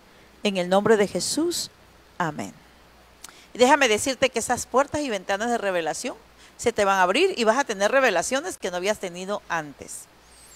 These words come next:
Dice la palabra en Lucas quince, del once al catorce.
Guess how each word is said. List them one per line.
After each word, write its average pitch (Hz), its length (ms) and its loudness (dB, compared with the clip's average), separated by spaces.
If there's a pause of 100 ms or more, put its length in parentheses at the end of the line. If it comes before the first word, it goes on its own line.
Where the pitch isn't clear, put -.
(540)
Dice 302 300 4
la 370 120 12
palabra 262 580 10
en 233 260 4
Lucas 254 880 8 (800)
quince, 294 680 4
del 214 220 4
once 254 260 6
al 269 100 4
catorce. 240 600 2